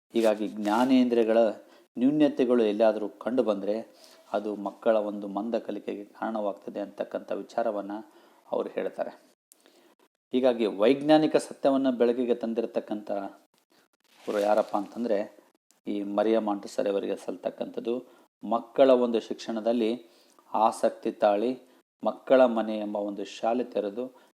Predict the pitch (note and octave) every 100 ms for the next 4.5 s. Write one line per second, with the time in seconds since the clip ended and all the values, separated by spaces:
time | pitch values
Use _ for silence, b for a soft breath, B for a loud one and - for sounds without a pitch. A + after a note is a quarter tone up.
0 | _ A2 A2 A#2+ C#3 C3 B2+ A#2+ A#2 A2+
1 | A2+ A2 A2 G#2+ A2+ G#2+ - b b b
2 | - A2+ A2+ C#3 C#3 B2 B2 G#2+ A2 A#2
3 | A2 A2 A2 A2 G#2 G#2 - _ _ _
4 | - G#2+ G#2 G2+